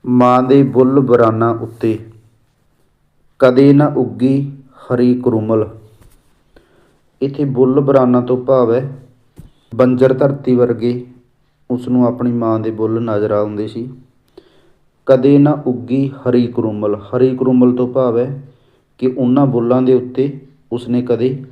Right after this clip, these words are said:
ਹਾਸੀ ਨਹੀਂ ਦੇਖੀ ਸੀ, ਹਾਸਾ ਨਹੀਂ ਦੇਖਿਆ ਸੀ ਆਪਣੀ ਮਾਂ ਦੇ ਬੁੱਲਾਂ ਉੱਤੇ।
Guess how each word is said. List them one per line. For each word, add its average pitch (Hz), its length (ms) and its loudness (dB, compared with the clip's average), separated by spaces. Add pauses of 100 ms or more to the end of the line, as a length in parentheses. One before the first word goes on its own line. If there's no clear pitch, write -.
(140)
ਹਾਸੀ 127 460 -6
ਨਹੀਂ 113 140 -6
ਦੇਖੀ 107 320 -12
ਸੀ, 98 160 -18 (840)
ਹਾਸਾ 139 420 0
ਨਹੀਂ 117 160 -4
ਦੇਖਿਆ 113 320 -8
ਸੀ 110 140 -8
ਆਪਣੀ 107 280 -10
ਮਾਂ 107 240 -10
ਦੇ 101 100 -10
ਬੁੱਲਾਂ 104 260 -10
ਉੱਤੇ। 110 260 -14